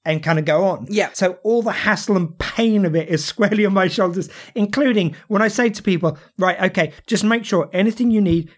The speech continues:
Speaker 1: ask me before the twenty-four hours starts." Once the twenty-four hours starts, I'm live online. I can't answer any question. Everyone's like, "Oh, yeah, sure, Squee. Yeah, of course. We, we definitely won't message you on the day when you're in the middle of a show going, 'Oh, how does the link work? What am I doing with this, that, the other?'" And of course they do on the day when I'm live online.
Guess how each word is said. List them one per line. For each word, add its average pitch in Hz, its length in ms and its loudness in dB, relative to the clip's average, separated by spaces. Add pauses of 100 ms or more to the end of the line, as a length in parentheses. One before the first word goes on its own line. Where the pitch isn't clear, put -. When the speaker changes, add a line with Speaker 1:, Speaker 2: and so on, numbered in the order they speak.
(180)
Speaker 1:
ask 190 260 0
me 196 80 4
before 185 280 0
the 180 60 0
twenty-four 175 380 0
hours 165 140 0
starts." 139 320 -4
Once 208 240 -2
the 214 80 -2
twenty-four 220 360 2
hours 202 100 0
starts, 175 360 -2
I'm 160 160 0
live 190 300 2
online. 165 280 0
I 160 120 -2
can't 202 300 0
answer 175 260 -2
any 165 160 2
question. 165 280 -2
Everyone's 208 180 2
like, 208 140 0 (180)
"Oh, 339 100 2
yeah, 359 180 2
sure, 349 240 0
Squee. - 280 0 (180)
Yeah, 370 100 2
of 330 100 0
course. 330 220 0 (220)
We, 320 200 0 (120)
we 311 160 0
definitely 262 320 0
won't 214 200 2
message 208 280 -2
you 220 140 2
on 208 80 4
the 202 60 2
day 202 200 0 (180)
when 202 140 0
you're 208 80 2
in 208 60 2
the 214 60 2
middle 208 200 2
of 190 60 0
a 196 40 0
show 214 220 0
going, 208 320 -2 (180)
'Oh, 370 240 2
how 302 140 2
does - 140 -8
the 359 80 0
link 339 280 0
work? 226 340 2
What 359 160 -2
am 381 140 2
I 370 80 2
doing 349 240 0
with 330 120 2
this, 302 180 0
that, 311 200 0
the 277 120 2
other?'" 196 260 -2
And 262 100 0
of 381 120 0
course 294 280 -2
they 233 120 0
do 185 220 2
on 214 160 2
the 214 60 2
day 196 220 0
when 185 200 0
I'm 180 120 0
live 175 260 0
online. 160 420 0